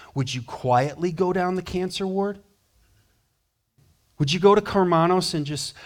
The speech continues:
whisper everywhere you went if you had the cure to cancer? If you had the cure of cancer and it was freely available to anyone who wanted it, wouldn't you step in the door with a little bit of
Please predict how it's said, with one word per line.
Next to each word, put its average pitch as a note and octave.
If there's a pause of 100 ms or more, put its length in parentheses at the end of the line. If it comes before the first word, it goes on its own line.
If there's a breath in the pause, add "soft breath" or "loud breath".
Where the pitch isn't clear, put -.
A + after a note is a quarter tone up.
(140 loud breath)
whisper F3+
everywhere G#3
you G#3
went G#3+
if D3
you D#3
had D#3+
the E3+
cure E3+
to E3
cancer? D#3 (1900 loud breath)
If D#3+
you G3+
had A#3
the B3
cure A3
of G#3+
cancer F#3
and E3+
it F3+
was - (200)
freely A3
available F3
to G3
anyone F3+
who E3+
wanted D3
it, G2+ (420 loud breath)
wouldn't A3+
you A#3+
step F#3+
in G3+
the D#3
door D3+
with D#3+
a C#3
little C#3+
bit C#3+
of A#2